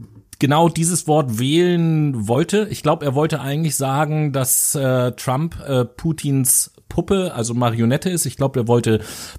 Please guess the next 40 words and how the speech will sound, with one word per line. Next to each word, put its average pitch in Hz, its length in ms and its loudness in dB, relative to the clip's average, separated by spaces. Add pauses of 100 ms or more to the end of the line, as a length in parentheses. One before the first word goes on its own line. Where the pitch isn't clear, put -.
Puppet - 460 2 (160)
sagen 143 440 0
und 127 200 0
hat - 180 -4
halt 123 200 -2
Papi 156 400 0
gesagt. 151 480 -4
Aber 131 180 -2
beides 165 380 2
passt - 280 -4
aus 175 200 -4
meiner 175 240 0
Sicht. 196 200 -4 (460)
Auf, 147 260 -4
ähm, 165 380 2
das 151 180 -2
ist 202 160 0
natürlich 190 380 2
grundsätzlich 190 680 2
billiger 156 400 4
Wahlkampf, 127 640 2
mit 113 120 -4
solchen 123 380 -2
Bildern 131 380 2
halt 117 180 -2
zu 117 100 -6
arbeiten, 110 380 0
egal 120 340 4
von 113 220 0
welcher 104 260 -4
Seite. 92 320 -6
Das 101 160 -8
muss 127 160 -4
man, 120 260 -4 (340)
das 113 100 -6
muss 135 160 -4
man 127 140 -6
einfach 127 260 -4
mal 107 140 -2
sagen. 156 420 -2